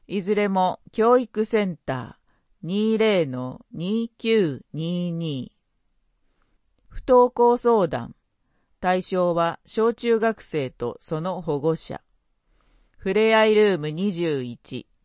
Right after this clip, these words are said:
二零の一四一四。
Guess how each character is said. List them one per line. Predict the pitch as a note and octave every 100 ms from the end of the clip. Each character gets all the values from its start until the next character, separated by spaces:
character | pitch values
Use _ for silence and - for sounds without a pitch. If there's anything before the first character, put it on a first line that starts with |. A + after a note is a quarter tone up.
| _ _ _ -
二 | F#3+ A3 A3+
零 | A3+ A3+ F3
の | C3+ B2+ C3 E3+ _
一 | - C#3 - G#3 G#3
四 | G#3+ G#3+ F3 C3 -
一 | B2+ - E3 D#3+
四。 | D#3 B2+